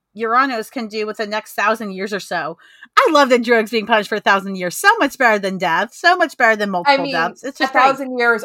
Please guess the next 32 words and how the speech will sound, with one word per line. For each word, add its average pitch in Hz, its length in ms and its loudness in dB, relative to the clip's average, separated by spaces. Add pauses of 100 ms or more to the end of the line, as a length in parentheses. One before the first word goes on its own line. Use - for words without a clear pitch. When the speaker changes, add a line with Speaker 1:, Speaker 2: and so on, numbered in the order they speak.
Speaker 2:
or 214 200 -2
so. 220 520 -6
You 220 100 -14
know 208 80 -6
what 202 80 -6
I 208 60 -2
mean? 196 280 -10
So, 175 280 -2
and, 269 120 -2
like, 302 300 -6
they 294 100 0
can't 330 260 -4
kill 302 220 -2
him 196 260 -4 (100)
and 226 120 -8
bring 226 160 -4
him 196 100 -6
back 269 260 2
because 214 300 -8
that 202 160 2
would 196 120 -6
have 196 160 -8
to, 208 220 -10
they'd 196 120 -8
have 175 80 -4
to 185 80 -14
kill 190 180 -10
a 196 60 -8
human 302 260 -8
to 190 80 -8
do 175 120 -8
that. 170 260 2